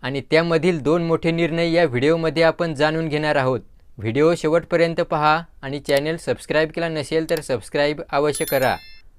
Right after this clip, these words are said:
तर बघा, शेती पिकांचे नुकसान ठरविण्यासाठी अद्ययावत प्रणाली विकसित करण्यात येणार आहे आणि शेतकऱ्यांना याचा फायदा कसा होणार आहे पहा.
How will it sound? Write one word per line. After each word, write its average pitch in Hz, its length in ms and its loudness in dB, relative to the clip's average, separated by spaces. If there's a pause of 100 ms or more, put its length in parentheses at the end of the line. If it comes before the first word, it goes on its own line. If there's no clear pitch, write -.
(440)
तर 127 120 2
बघा, 131 380 2 (340)
शेती 131 260 -4
पिकांचे 165 500 -2
नुकसान 165 380 -4
ठरविण्यासाठी 147 920 -2 (320)
अद्ययावत 165 500 2
प्रणाली 165 540 0
विकसित 156 400 -2 (100)
करण्यात 165 360 2
येणार 160 260 0
आहे 139 300 0 (420)
आणि 131 260 -4
शेतकऱ्यांना 165 640 2
याचा 165 380 2
फायदा 127 320 2
कसा 165 280 0
होणार 160 320 2
आहे 147 220 2
पहा. 151 400 2